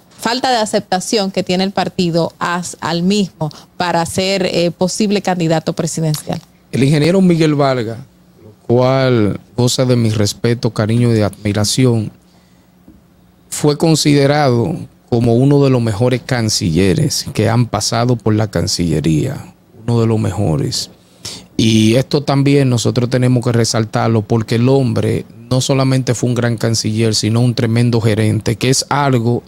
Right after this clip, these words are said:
Speaker 2: lo cual carece este gobierno. Hay algo muy, hay un punto muy especial que quiero resaltar. Por ejemplo, nosotros llegamos al P R D para sumar,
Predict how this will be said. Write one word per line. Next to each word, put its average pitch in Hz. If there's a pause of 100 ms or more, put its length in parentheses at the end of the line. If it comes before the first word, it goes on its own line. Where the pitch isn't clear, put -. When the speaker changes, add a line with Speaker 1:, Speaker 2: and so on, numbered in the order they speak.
Speaker 2:
lo 113
cual 127
carece 123
este 117
gobierno. 104 (1300)
Hay 196
algo 190
muy, 180
hay 165
un 185
punto 170
muy 160
especial 143
que 131
quiero 131
resaltar. 113 (880)
Por 113
ejemplo, 110
nosotros 151
llegamos 160
al 139
P -
R 123
D 110
para 110
sumar, 117